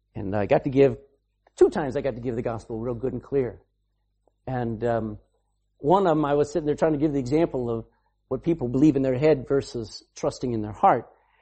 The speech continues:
And, um, my mom is terrified of airplanes. She believes in 'em, but she ain't going on 'em. Are you with me? And there's a difference between believing in something. "Oh yeah, I know that airplane can fly, but not with me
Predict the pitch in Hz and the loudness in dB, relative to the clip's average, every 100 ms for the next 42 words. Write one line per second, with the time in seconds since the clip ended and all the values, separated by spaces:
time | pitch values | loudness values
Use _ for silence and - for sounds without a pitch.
0 | _ _ 143 135 127 117 127 117 113 _ | _ _ 4 4 4 2 2 2 -2 _
1 | _ _ 143 175 156 190 156 135 151 - | _ _ -2 2 4 4 4 0 -4 -10
2 | _ _ _ _ - - 185 147 147 139 | _ _ _ _ -20 -2 0 2 0 0
3 | 143 175 - 123 101 - - _ _ _ | 4 4 2 -8 -8 -14 -20 _ _ _
4 | _ _ _ _ - - 147 123 143 269 | _ _ _ _ -14 -4 -2 2 6 6
5 | 170 208 285 160 - _ _ _ _ _ | 6 6 4 2 -8 _ _ _ _ _
6 | - 120 - 135 202 196 214 214 143 110 | -16 -12 -2 4 4 6 4 4 0 -4
7 | - _ _ _ _ - 117 156 190 240 | -12 _ _ _ _ -12 0 2 4 2
8 | 254 - _ _ _ _ _ _ _ _ | 0 -4 _ _ _ _ _ _ _ _
9 | _ _ - 170 170 165 160 156 151 - | _ _ -6 0 2 2 0 -2 -4 -8
10 | 139 160 147 147 131 320 262 - 202 196 | -2 0 0 -4 0 0 0 -4 -2 2
11 | 175 131 151 160 254 277 175 160 160 151 | 2 2 0 4 6 8 6 4 2 2
12 | 147 - 147 131 135 143 175 226 208 220 | 0 0 -2 0 0 0 4 6 6 4
13 | 214 196 196 202 196 165 139 208 214 135 | 4 4 4 4 2 0 2 2 2 -2
14 | 123 120 117 175 214 196 233 | -4 -6 -6 -6 -4 -2 -4